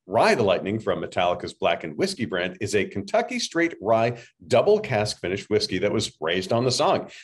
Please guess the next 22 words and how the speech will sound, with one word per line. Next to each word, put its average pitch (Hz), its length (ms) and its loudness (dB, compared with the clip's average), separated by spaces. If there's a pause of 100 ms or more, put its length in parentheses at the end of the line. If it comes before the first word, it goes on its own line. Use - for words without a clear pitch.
It 117 60 0
was 117 180 -2
literally 120 360 2
blasted 117 520 0
with 127 120 0
the 107 40 0
sound 113 320 0
waves, 120 300 2
which 101 300 -4 (140)
visually 165 600 2
shook - 520 -2 (180)
the 127 200 0
Madeira 117 380 4
wine 110 280 2
and 107 240 -2
Caribbean 107 600 0 (120)
rum 101 260 0
casks 110 480 -4
during 101 280 0
the 107 160 -2
aging 123 340 0
process. - 460 -2